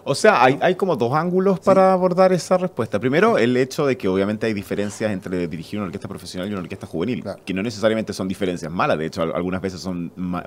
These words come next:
Speaker 1: maravillosas diferencias, porque los ju-, los jóvenes tienen la vitalidad, las ganas,
Speaker 2: Sí.
Speaker 1: que a veces las orquestas profesionales, no es que no las tengan, pero se han acostumbrado un poco.
Speaker 2: Sí.
Speaker 1: En cambio, aquí todo es nuevo, todo es fresco, todo es un desafío. Obviamente, por otro lado, los tiempos de preparación son muy distintos. Una orquesta juvenil necesita más ensayos, porque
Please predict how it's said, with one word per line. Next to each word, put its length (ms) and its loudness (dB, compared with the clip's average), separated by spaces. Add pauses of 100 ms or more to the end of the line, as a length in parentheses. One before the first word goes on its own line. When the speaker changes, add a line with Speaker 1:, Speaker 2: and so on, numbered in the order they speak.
(100)
Speaker 1:
maravillosas 680 -2
diferencias, 680 -10
porque 160 -6
los 100 -8
ju-, 240 -6
los 160 -10
jóvenes 420 2
tienen 460 -6
la 240 -2
vitalidad, 520 -4
las 260 -4
ganas, 400 -2
Speaker 2:
Sí. 100 -10
Speaker 1:
que 80 -2
a 20 0
veces 260 -2
las 120 0
orquestas 240 -8
profesionales, 560 -8 (240)
no 60 -2
es 20 -2
que 60 0
no 80 2
las 120 0
tengan, 380 2
pero 120 2
se 120 0
han 60 -2
acostumbrado 580 0
un 80 -2
poco. 340 -6 (220)
Speaker 2:
Sí. 60 -20
Speaker 1:
En 60 -18
cambio, 160 0
aquí 120 -6
todo 180 2
es 60 -4
nuevo, 340 0
todo 140 2
es 60 -6
fresco, 420 -6
todo 180 0
es 100 2
un 140 -6
desafío. 500 -8 (680)
Obviamente, 460 2
por 100 -2
otro 140 -4
lado, 420 4
los 240 -10
tiempos 340 -8
de 60 -6
preparación 520 -6
son 160 -10
muy 140 -8
distintos. 520 -10
Una 80 -8
orquesta 460 -4
juvenil 340 -6
necesita 480 -8
más 240 -4
ensayos, 400 -6
porque 60 -14